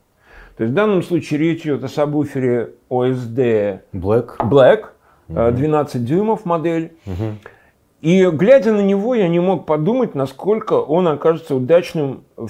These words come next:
Speaker 1: той демонстрации, которую мы здесь сделали. Я думаю, ты с этим согласишься.
Speaker 2: Ну, я соглашусь. У меня просто есть со своей стороны маленькое замечание, вот
Speaker 1: Мгм.
Speaker 2: буквально. А,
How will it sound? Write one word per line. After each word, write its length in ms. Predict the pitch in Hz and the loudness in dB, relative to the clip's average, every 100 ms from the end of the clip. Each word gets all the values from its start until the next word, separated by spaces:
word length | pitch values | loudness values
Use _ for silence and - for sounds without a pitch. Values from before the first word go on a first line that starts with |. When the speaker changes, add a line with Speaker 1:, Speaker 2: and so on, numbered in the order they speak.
| - | -2
Speaker 1:
той 160 | 165 | 0
демонстрации, 680 | 135 139 139 139 190 214 156 | 2 0 -2 0 0 0 -2
которую 320 | 120 117 143 | -4 -2 -2
мы 60 | 131 | -2
здесь 180 | 127 107 | -4 -6
сделали. 340 | 92 87 95 | -6 -4 -2
Я 40 | 127 | -2
думаю, 220 | 170 156 | -2 -2
ты 100 | 139 | -4
с 80 | - | -6
этим 240 | 147 135 | -6 -8
согласишься. 560 | 135 120 123 - 92 160 | -8 -6 -6 -8 -6 -4
Speaker 2:
Ну, 120 | 175 | -2
я 160 | 135 156 | 0 0
соглашусь. 640 | 151 143 170 165 214 214 | 0 0 0 0 -2 -2
У 20 | |
меня 220 | 135 147 | -2 -4
просто 440 | 143 135 117 - 127 | -6 -8 -8 -8 -6
есть 340 | 120 135 - | -4 -6 -8
со 80 | 110 | -14
своей 260 | - 135 127 | -6 -4 -4
стороны 560 | - 117 120 120 117 | -4 -2 -2 -2 -6
маленькое 720 | 110 107 123 139 123 104 113 | -8 -6 -2 0 -2 -4 -6
замечание, 640 | 101 120 117 175 185 160 95 | -4 -6 -2 0 0 0 -4
вот 120 | 87 | -4
Speaker 1:
Мгм. 160 | 120 | -4
Speaker 2:
буквально. 440 | 110 107 101 87 82 | -2 0 0 -2 -6
А, 800 | 82 85 90 90 90 90 90 | -8 -8 -6 -4 -4 -6 -6